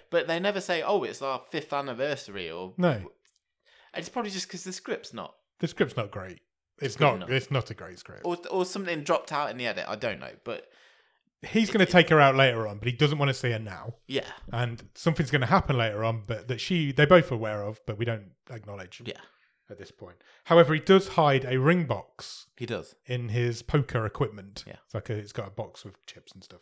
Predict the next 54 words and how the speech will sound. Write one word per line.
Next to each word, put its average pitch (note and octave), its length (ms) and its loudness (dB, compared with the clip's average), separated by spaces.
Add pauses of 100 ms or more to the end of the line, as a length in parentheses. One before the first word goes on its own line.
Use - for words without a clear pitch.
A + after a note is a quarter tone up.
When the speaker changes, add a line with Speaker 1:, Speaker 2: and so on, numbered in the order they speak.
(120)
Speaker 2:
in. - 840 -16
Um, A#2 200 -10 (320)
just A3+ 180 0
before G#3 240 6
she F3 160 0
leaves, C#3 240 0
she F3 140 -6
checks - 360 -2
her C#3+ 280 4
winning C3+ 320 0
lot-, C3+ 260 0
uh, C#3 160 4 (260)
winning C3 260 -8
lottery D#3 260 -6
numbers? F3+ 220 0
Speaker 1:
Mm. A#2 80 -10 (220)
Speaker 2:
Her C3+ 100 4
lottery C#3+ 340 4
numbers A#2 240 -2
to - 80 -16
see A#2+ 100 -2
if G#2+ 80 -4
she's A2 140 -8
won, A#2 140 -4
and A2 60 -8
she G#2+ 120 -10
hasn't. B2+ 360 -4 (280)
Speaker 1:
Yeah, A#2 140 0
she C3+ 140 -4
wri-, C#3 180 4
and A#2 120 -2
she C#3 80 -4
writes B2 180 2
them G#2 80 -8
down G#2 220 0
on F#2 120 -6
the F2+ 240 -10 (120)
back A2 140 -6
Speaker 2:
On - 60 -10
Speaker 1:
of G#2 60 -6
Speaker 2:
a G2 60 -6
Speaker 1:
an - 20 -6
Speaker 2:
bit F#2 100 -2
of F2 60 -8
a, F2 40 -8
Speaker 1:
envelope. E2 240 -10
Speaker 2:
bit A#2 100 -6
of - 140 -18
paper, G2+ 300 -16
yeah. F#2+ 120 -16 (360)
And C#3+ 100 -4
then E3 80 2
she A#3 120 -2
leaves. A#3+ 380 0